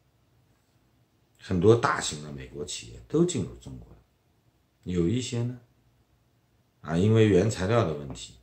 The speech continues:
把加工厂设在中国，是他们最划算的。那么一年多下来了，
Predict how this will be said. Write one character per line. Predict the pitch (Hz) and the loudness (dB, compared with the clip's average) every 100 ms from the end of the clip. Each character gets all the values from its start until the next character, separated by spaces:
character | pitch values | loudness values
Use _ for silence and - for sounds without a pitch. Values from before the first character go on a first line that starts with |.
| _ _ _ _ _ _ _ _ _ _ _ | _ _ _ _ _ _ _ _ _ _ _
把 | - 76 | -8 -2
加 | 90 117 | 6 6
工 | 120 117 | 6 0
厂 | - 65 | -4 -12
设 | - 107 | -8 -6
在 | 82 | -6
中 | - 101 117 | -6 -4 -4
国， | - - _ _ _ _ _ | -6 -16 _ _ _ _ _
是 | - 107 | -8 -4
他 | 95 | -2
们 | 117 | 0
最 | 117 190 | 6 6
划 | 90 - | 6 -2
算 | - - | -14 -16
的。 | - _ _ _ _ _ _ _ _ _ _ _ _ _ _ _ _ _ _ _ _ _ _ _ _ _ _ _ _ _ _ _ _ _ _ _ - | -18 _ _ _ _ _ _ _ _ _ _ _ _ _ _ _ _ _ _ _ _ _ _ _ _ _ _ _ _ _ _ _ _ _ _ _ 0
那 | 196 | 4
么 | 190 175 165 165 156 156 156 151 156 - _ _ _ _ _ _ _ _ _ _ - | 8 10 10 8 8 6 4 2 -2 -8 _ _ _ _ _ _ _ _ _ _ 4
一 | 185 | 6
年 | 147 143 | 8 8
多 | 147 | 6
下 | 123 139 | 6 4
来 | 107 78 | 4 2
了， | 69 - - | -2 -12 -20